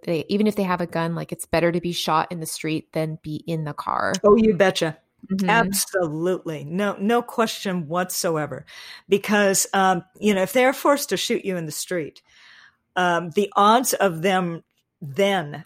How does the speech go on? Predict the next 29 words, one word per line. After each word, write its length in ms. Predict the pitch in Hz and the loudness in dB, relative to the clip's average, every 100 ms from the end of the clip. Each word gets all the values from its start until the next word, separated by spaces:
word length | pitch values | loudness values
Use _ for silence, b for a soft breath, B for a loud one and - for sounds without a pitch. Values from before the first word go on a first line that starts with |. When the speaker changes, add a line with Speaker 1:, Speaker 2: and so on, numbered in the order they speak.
| - | -10
Speaker 2:
trying 300 | - 185 190 | -4 -2 -2
to 180 | - 160 | -6 -2
wrestle 420 | 165 - - 240 | 0 0 0 -2
you 360 | 208 175 190 - | 0 -2 -2 -4
in 360 | 175 175 170 - | -6 -6 -8 -6
their 220 | 165 175 | 0 0
car 580 | 175 - 180 160 151 240 | 0 -4 -2 0 0 -2
for 220 | - 165 | -4 -4
some, 640 | 156 - 185 175 170 170 - | -2 -2 0 0 -2 -8 -8
you 100 | 185 | -6
know, 140 | 156 | -4
nefarious 640 | 156 156 196 185 196 185 175 | -4 -2 2 4 4 2 -2
purpose, 760 | - - 196 196 240 269 - - 202 - | -6 -4 -2 2 2 2 -2 -12 -12 -4
next 380 | 240 262 - | -2 -2 -4
to 120 | - 165 | -6 -4
nothing. 400 | 156 170 143 131 B B B | -4 -6 -10 -14 B B B
Not 240 | 202 226 233 | 2 4 4
only 300 | 226 208 190 | 4 2 0
that, 300 | 180 180 180 | 0 0 0
they 180 | 175 | 0
have 140 | 170 151 | 0 -2
now, 640 | 165 165 180 175 170 170 - | -4 0 2 2 0 -4 -6
you 100 | 170 | -6
know, 120 | 151 | -6
drawn 420 | - 180 175 202 | -4 0 0 0
attention 800 | - - 175 185 - 196 208 226 - | -4 -6 -6 -6 -6 -6 -6 -10 -8
to 400 | - 180 170 - | -2 0 0 0
whatever's 500 | 165 170 185 185 - | 0 2 2 0 -4
happening, 640 | 180 165 160 185 190 196 | -4 -4 -2 -2 -4 -6